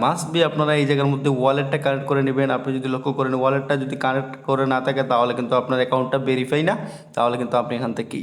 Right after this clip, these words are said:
এয়ারড্রপ পাবেন না। So এইগুলো তাদের এই আপডেট। এবং আপনি যদি লক্ষ্য করেন এখানে ডব্লিউ গ্যালাক্সি নামে একটা অপশন রয়েছে, আপনি চাইলে এইটার উপর ক্লিক করতে পারেন। So আপনি যদি লক্ষ্য করেন এখানে কিন্তু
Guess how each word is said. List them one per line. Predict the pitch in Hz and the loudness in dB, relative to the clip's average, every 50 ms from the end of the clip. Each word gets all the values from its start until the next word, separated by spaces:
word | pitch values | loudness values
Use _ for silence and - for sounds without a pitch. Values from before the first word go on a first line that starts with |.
| 120 123 | 0 0
এয়ারড্রপ | 123 120 120 113 113 120 113 - 117 120 | 2 2 2 2 0 0 0 -2 -2 0
পাবেন | 110 104 104 107 107 110 110 | 0 0 0 -2 -2 0 -2
না। | 107 101 104 - - - - - _ - | -2 -2 -4 -10 -16 -20 -20 -20 _ -4
So | - 123 123 | -2 -2 0
এইগুলো | 123 127 135 135 135 131 127 131 - | 2 2 4 4 4 4 2 0 -2
তাদের | 135 131 143 139 139 - - - 135 | -2 0 0 -2 -2 -6 -6 -2 0
এই | 131 131 127 | 2 2 2
আপডেট। | 123 - 151 170 170 - - - - - - - 123 | 2 2 0 0 0 -2 -8 -12 -14 -14 -4 -2 -2
এবং | 120 131 135 139 147 - - - - - - - 123 | 0 2 0 0 0 -4 -6 -10 -14 -10 -6 -4 -4
আপনি | - - 147 147 151 | -2 0 0 0 0
যদি | 147 151 151 147 139 | 0 0 0 2 0
লক্ষ্য | 135 143 147 151 151 | 0 0 -2 -2 0
করেন | 151 147 143 139 139 | 0 0 2 0 0
এখানে | 151 156 143 156 160 151 - - | 0 0 0 0 -2 0 0 0
ডব্লিউ | 123 127 131 147 160 151 139 | 0 2 2 0 0 2 2
গ্যালাক্সি | 143 135 135 139 - - 143 139 | 2 2 2 0 -2 -2 0 0
নামে | 135 139 139 131 | 2 2 2 0
একটা | 131 - - 135 131 | 0 0 0 0 0
অপশন | 127 - 143 143 131 127 | 0 0 0 2 2 2
রয়েছে, | 123 123 - - 143 175 202 - - - - - - | 0 0 0 0 0 0 0 -4 -10 -12 -6 -6 -6
আপনি | - 139 135 131 | -4 -4 -4 -2
চাইলে | 135 131 131 131 135 131 | 0 0 0 2 0 0
এইটার | 127 131 131 127 127 | 0 0 -2 -2 -2
উপর | 131 - 131 123 135 | -2 -4 -6 -4 -4
ক্লিক | 135 127 120 - | -6 -4 -2 -4
করতে | - - - 123 123 | -2 -2 0 0 2
পারেন। | 113 123 180 196 - - - - - - - - - _ - | 2 0 0 -4 -6 -10 -14 -16 -18 -20 -20 -20 -20 _ -2
So | 135 127 | -2 0
আপনি | 127 156 160 160 | 0 0 -2 -2
যদি | 156 156 160 139 | 0 0 2 2
লক্ষ্য | 131 - 156 156 143 147 | 2 0 -2 -2 0 0
করেন | 143 139 143 135 135 | 0 2 0 0 -2
এখানে | 139 156 143 147 143 135 143 | -2 -2 -2 -2 0 0 -2
কিন্তু | 131 - - 147 | -2 0 0 0